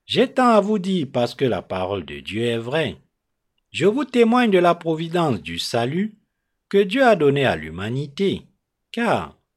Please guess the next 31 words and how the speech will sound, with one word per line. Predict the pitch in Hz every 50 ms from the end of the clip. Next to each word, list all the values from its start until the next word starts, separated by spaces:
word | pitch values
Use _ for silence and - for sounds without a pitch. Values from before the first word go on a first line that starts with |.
| _ _ _ _ _ -
je | 98 127 185
crois | 208 - - 254 277 277 254
en | 226
la | 208 185 175
parole | 175 175 170 170 165 185 180 139 98
des | 95 92 90
deux | 92 107 104
testaments | 101 - 95 - - - - 101 110 120 131 127 104
de | 73 76
la | 78 95 120 127
Bible. | 123 143 180 185 143 - 82 80 - _ _ _ _ _ _ _ _ _ _ _ _ _ _ _ _
C'est | _ - - 175
parce | - - 170 196 202 -
que | - 254
la | 247 233 220
parole | 190 220 220 220 226 254 254 247 165
de | 131 131
l'Écriture | 135 135 135 135 - 143 139 135 - 160 143 117 -
est | 104 101
la | 92 82 80
vérité | 78 85 90 92 104 110 110 - - 127 98 78
et | 71
le | 73 78 87
salut. | - - - 139 135 139 151 170 151 101 - _ _ _ _ _ _ _ _ _ _ _ _ _ _ _ _ _
Nous | 127 160
sommes | 180 - 269 277 277 262
maintenant | 214 202 190 190 180 180 190 185 175
sauvés | - - 117 107 104 98 107 104 -
par | - 87 82 80 76
la | - - -
foi, | - - - 147 156 185 214 208